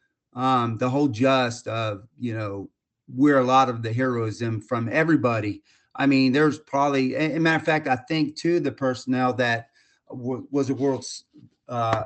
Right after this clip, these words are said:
originally awarded the Silver Star was upgraded to the Medal of Honor. I, I, I, I can't remember the two that, that one of them was posthumously, but, uh, uh, so two, a couple of, I think four of the Silver Stars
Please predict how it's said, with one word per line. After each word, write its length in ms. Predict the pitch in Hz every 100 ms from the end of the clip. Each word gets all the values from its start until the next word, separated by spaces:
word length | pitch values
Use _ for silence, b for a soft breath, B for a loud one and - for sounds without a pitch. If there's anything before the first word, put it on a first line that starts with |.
| -
originally 460 | 131 175 170 160 139
awarded 500 | 135 147 139 127 -
the 140 | 131
Silver 300 | 120 160 143
Star 520 | 135 143 135 135 120 - b b -
was 160 | 127
upgraded 520 | 147 147 139 131 123
to 120 | - 139
the 80 |
Medal 260 | 127 127 120
of 100 | 113
Honor. 260 | 123 123 110
I, 160 | 113 _ _ 107
I, 120 | 113 -
I, 80 | 107
I 220 | 107 117
can't 200 | 117 131
remember 280 | 120 113 107
the 100 | 101
two 260 | - 127 120
that, 180 | - - _ _ - -
that 120 | 110
one 200 | 131 139
of 60 |
them 80 | 123
was 160 | 110 -
posthumously, 760 | 117 113 - 127 113 - 107 107
but, 300 | 127 110 123
uh, 240 | 113 101 - b b b -
uh, 240 | 113 110
so 280 | 101 - 127
two, 440 | 117 - 165 151 147
a 100 | 131
couple 300 | 117 156 151
of, 60 | 123
I 80 | 120
think 260 | 170 151
four 300 | - 175 190
of 60 | 139
the 60 |
Silver 280 | 110 127 113
Stars 500 | 117 120 117 113 -